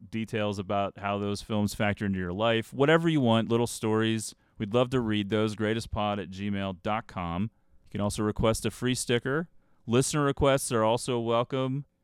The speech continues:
I'm not gonna go through the details right now because we're gonna hit a episode after episode for the rest of the year. I'm gonna hammer it. So just reach out, greatestpod at gmail dot com, and I will explain whatever you need to know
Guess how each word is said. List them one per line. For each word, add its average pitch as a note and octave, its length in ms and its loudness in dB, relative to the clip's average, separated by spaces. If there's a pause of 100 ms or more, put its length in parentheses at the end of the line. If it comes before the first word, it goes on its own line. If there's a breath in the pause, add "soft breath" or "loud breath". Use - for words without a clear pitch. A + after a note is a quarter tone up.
(120)
I'm G#2 100 2
not A2 160 6
gonna A2 140 2
go A2 120 4
through G#2 160 -4
the G2 80 -2
details G2 480 -2
right G2 160 2
now G2+ 200 2
because F#2+ 240 0
we're G2 60 -4
gonna A2 160 2
hit A2+ 160 2
a G2+ 140 -2 (680)
episode C3 500 4
after A2+ 320 2
episode F#2 460 -4
for G2 80 -8
the F#2+ 80 -4
rest F#2+ 240 -2
of F#2 40 -12
the F#2+ 80 -4
year. F2+ 180 -2
I'm F2 100 -2
gonna F#2 120 -2
hammer F2 360 -4
it. - 100 -10
So G#2 260 2
just C3 240 0
reach B2+ 280 0
out, G2+ 320 4
greatestpod G#2+ 600 2
at G2 60 -2
gmail G2 300 -2
dot F#2 180 -2
com, F2+ 240 -2
and F2+ 80 -4
I F#2 80 -2
will F#2+ 120 0
explain G2 420 -4
whatever F#2 200 -2
you F2+ 120 -2
need F2+ 160 -2
to F2 80 -4
know F#2+ 400 2